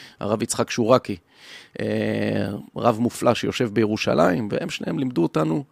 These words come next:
הרבה מאוד על התפיסה המסורתית, שהיא תפיסה של גם וגם, גם יהודי, גם דמוקרטי, גם מסורת, גם קדמה. גם חירות הפרט ואוטונומיה קהילתית,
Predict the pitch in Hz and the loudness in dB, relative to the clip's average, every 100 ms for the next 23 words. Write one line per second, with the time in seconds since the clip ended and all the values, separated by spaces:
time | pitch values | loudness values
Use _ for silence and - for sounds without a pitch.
0 | - 120 143 143 135 117 - - 135 120 | -10 -2 0 2 2 0 -4 -2 0 0
1 | - 104 139 110 - - - - 135 120 | -2 -4 -4 -6 -8 -12 -4 -2 0 0
2 | 131 123 - _ _ _ - 110 151 220 | -2 -2 -10 _ _ _ -8 6 6 6
3 | 254 _ _ _ - 104 110 113 87 _ | -2 _ _ _ -10 -2 0 0 -2 _
4 | _ _ - 117 156 180 175 175 147 135 | _ _ 2 6 8 8 6 6 6 6
5 | 120 110 101 98 110 107 135 160 170 - | 2 0 0 -2 -4 4 8 8 8 8
6 | 185 196 - - - 101 143 - 113 101 | 8 4 0 -12 -8 6 6 6 -2 -2
7 | 107 - _ _ - - - _ 113 165 | -4 -8 _ _ -20 -20 -20 _ 4 4
8 | 175 - 151 175 - - 147 135 - 117 | 6 4 4 4 2 4 6 6 4 -2
9 | 120 123 147 143 131 123 110 - 175 - | 0 2 2 2 0 0 -2 0 -2 -4